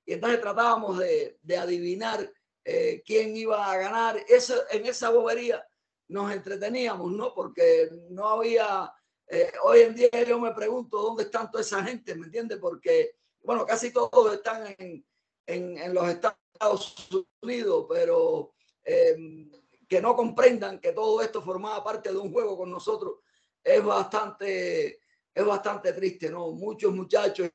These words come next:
ya te digo, eh, perdieron, eh, las carreras por, por este tema. Y entonces, bueno, en los años setenta, eh, llega un momento,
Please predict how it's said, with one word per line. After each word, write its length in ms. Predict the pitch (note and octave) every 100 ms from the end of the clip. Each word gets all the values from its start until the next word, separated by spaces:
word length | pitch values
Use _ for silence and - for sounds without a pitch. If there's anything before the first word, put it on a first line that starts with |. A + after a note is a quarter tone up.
| -
ya 200 | F#3 F#3
te 120 | F#3+
digo, 400 | G3+ G3+ F#3 D3+ _ _ _ _
eh, 440 | E3 D#3+ D3+ D3 -
perdieron, 1120 | E3 D#3 A3 G#3+ G3 F3+ E3 D#3 D3+ - - _ _
eh, 380 | - E3 E3+ E3
las 240 | D#3 E3
carreras 800 | - E3+ G3+ A#3 G#3+ F#3 D3+ - _ _ _ _
por, 440 | F3 E3+ E3 C#3
por 180 | E3+ G3+
este 380 | G3+ - G3+ -
tema. 340 | G3 F3+ - _ _ _ _ _ _
Y 60 | E3
entonces, 400 | F3+ B3 B3+ A#3+
bueno, 400 | B3 G#3+ F3+ -
en 300 | - E3+ F3
los 440 | F3 E3 E3 D#3+ B3+
años 760 | A#3+ A3 G#3 G3 F3+ E3+ E3+ -
setenta, 680 | D#3+ F#3+ F#3 A3+ G#3 - - _ _ _ _ _ _ -
eh, 320 | - F3 E3+
llega 280 | F#3+ A3+ G#3+
un 140 | A3
momento, 540 | A3 G#3+ A3 G3 -